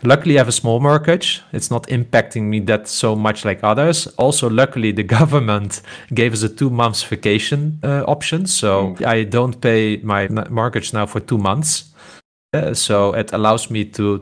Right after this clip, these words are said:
Speaker 1: to push, uh, banks are of course really angry here, but
Speaker 2: Mm.
Speaker 1: no, I, I don't have any mercy for them because <laughs> first of all, they don't, they, they say they are in a capitalistic, uh, market, but they aren't because we need to bail them out all the time.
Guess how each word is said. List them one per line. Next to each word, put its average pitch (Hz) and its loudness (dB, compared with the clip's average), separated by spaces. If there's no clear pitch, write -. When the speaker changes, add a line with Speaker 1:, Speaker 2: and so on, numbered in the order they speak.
Speaker 1:
to 104 -4
push, 107 -4
uh, 110 -6
banks 101 -2
are 95 0
of - -6
course 87 -4
really 87 -2
angry 104 0
here, 87 0
but 82 -8
Speaker 2:
Mm. 92 -4
Speaker 1:
no, 87 -6
I, 90 -4
I - -2
don't 87 -4
have 95 0
any 92 0
mercy 92 0
for 90 -2
them 90 -2
because 92 -2
<laughs> - 0
first 110 2
of 104 0
all, 98 4
they 113 2
don't, 110 2
they, 113 2
they 113 6
say 135 2
they 139 2
are 127 4
in 123 0
a 120 -2
capitalistic, 113 -2
uh, 107 0
market, 104 -2
but 110 -2
they 110 2
aren't 98 2
because 107 -6
we 113 -2
need 107 0
to - -6
bail 101 0
them 98 -2
out 92 0
all 87 -4
the 85 -8
time. 85 -4